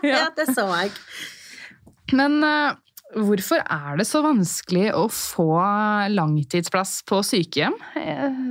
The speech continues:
Speaker 1: må man stadig bli, eh, sykere? Er det det der at det liksom, man har satt opp kravene, eller er det plassmangel, rett og slett?
Speaker 2: Jeg tror det er sammensatt. Jeg tror det er plassmangel. Derfor, eh, har de også skrudd opp kriteriene at du nesten må være døende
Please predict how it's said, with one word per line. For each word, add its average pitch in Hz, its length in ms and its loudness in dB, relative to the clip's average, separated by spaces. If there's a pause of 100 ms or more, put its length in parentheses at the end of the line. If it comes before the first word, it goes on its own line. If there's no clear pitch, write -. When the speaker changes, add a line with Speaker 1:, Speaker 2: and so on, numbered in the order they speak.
(160)
Speaker 1:
må 196 140 4 (100)
man 202 160 2
stadig 165 580 0
bli, 156 380 2
eh, 160 560 2
sykere? 165 560 0 (240)
Er 156 40 -2
det 170 120 -2
det 151 140 0 (100)
der 165 240 0
at 170 80 -8
det 185 100 0
liksom, 165 220 0
man 160 160 4
har 175 80 -2
satt - 340 -4
opp 151 120 -2
kravene, 165 420 0
eller 349 240 2
er 139 280 0
det 180 140 0 (200)
plassmangel, - 840 -2
rett 202 180 -2
og 196 80 -4
slett? 240 280 -4 (600)
Speaker 2:
Jeg 220 120 -2
tror 254 180 2
det 269 80 2
er 254 80 -4
sammensatt. 220 500 -2
Jeg 196 140 -6
tror 214 100 0
det 190 120 0
er 190 40 -10
plassmangel. 262 560 -4 (500)
Derfor, 226 520 -2
eh, 196 140 0
har 208 180 0
de 190 80 -2
også 196 400 -6
skrudd 196 240 -2
opp 190 100 -6
kriteriene 185 640 -4
at 165 100 -6
du 175 100 -10
nesten 190 300 -6
må 170 80 -8
være 170 240 -4
døende 170 320 -6